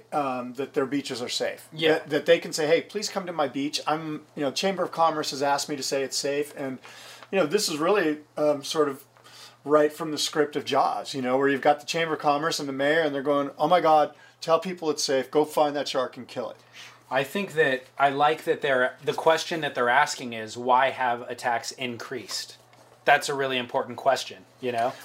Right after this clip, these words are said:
Speaker 1: Well, some have suggested that, look, we've overfished the cr-, the hell out of the, the oceans. You know, the tunas, the things that the great white shark eats have been depleted. I mean, right now there's illegal tuna fishing going on somewhere in, like, Ponape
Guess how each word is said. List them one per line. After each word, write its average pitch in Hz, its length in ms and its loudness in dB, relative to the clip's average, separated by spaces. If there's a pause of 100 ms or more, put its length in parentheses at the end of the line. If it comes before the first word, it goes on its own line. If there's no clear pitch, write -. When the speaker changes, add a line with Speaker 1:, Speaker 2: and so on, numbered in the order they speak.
Speaker 1:
Well, 180 160 8
some 240 280 -2
have 294 120 2
suggested 139 560 -6
that, 139 180 -4
look, 170 200 -4 (420)
we've 196 260 -2
overfished 185 800 0
the - 80 -14
cr-, - 380 -14
the 151 120 -4
hell 156 540 2
out 139 180 0
of 127 200 -8
the, 127 240 -10
the 131 160 -2
oceans. - 500 -4
You 147 60 -12
know, 131 140 -4
the 120 120 -10
tunas, 180 800 -4 (360)
the 131 80 -8
things 180 420 -2
that 151 180 0
the 139 80 -4
great 151 340 4
white 147 240 -2
shark 131 480 -4
eats 127 480 -6
have 113 240 -12
been 127 200 -4
depleted. 120 640 -10
I - 20 -6
mean, 127 200 -6
right 156 360 2
now 147 300 4
there's 127 240 -6
illegal 127 360 -4
tuna 139 300 -4
fishing 131 300 -6
going 120 260 -2
on 117 160 -4
somewhere 139 440 0
in, 135 260 -8
like, 123 240 -6
Ponape 127 640 0